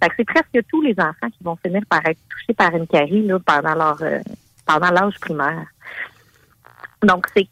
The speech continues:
quand même assez impressionnant de voir que ça touche, euh, presque tous les enfants, mais c'est surtout qu'il y a des grosses inégalités sociales.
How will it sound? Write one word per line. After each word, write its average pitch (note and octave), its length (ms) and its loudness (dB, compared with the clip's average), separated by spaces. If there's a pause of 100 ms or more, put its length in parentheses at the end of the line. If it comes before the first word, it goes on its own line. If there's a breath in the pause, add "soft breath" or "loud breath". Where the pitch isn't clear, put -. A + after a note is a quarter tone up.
quand G#3 240 4
même C#4 300 -4
assez A3+ 360 -4
impressionnant A3 1000 -4
de F#3 380 -4
voir A3 460 0 (260)
que F#3 120 -4
ça E3+ 100 2 (140)
touche, A3 200 -4 (180)
euh, F3 160 4
presque A#3 340 0
tous B3 120 -4
les G3+ 180 2
enfants, F#3 340 0 (380 soft breath)
mais G#3+ 140 4
c'est B3 160 2
surtout D4 260 0
qu'il C#4 120 2
y A3+ 40 4
a - 20 -6
des A3+ 100 -2
grosses B3 360 0
inégalités G3 680 -2
sociales. D#3+ 460 -2